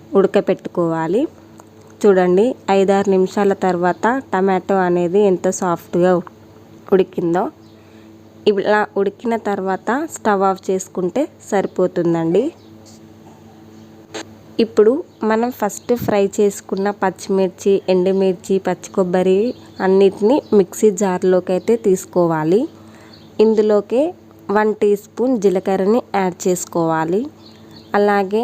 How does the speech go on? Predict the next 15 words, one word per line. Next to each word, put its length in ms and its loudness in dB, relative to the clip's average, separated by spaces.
ఐదారు 440 0
లేదా 280 4
నాలుగు 360 2
నుండి 260 4
ఐదు 260 0
వరకు 380 -2
వెల్లుల్లిపాయలను 800 4
కూడా 180 4
యాడ్ 240 0
చేసుకొని 560 0
మెత్తగా 420 0
గ్రైండ్ 380 0
చేసుకోవాలి. 720 -2
ఇలా 160 4
మెత్తగా 360 0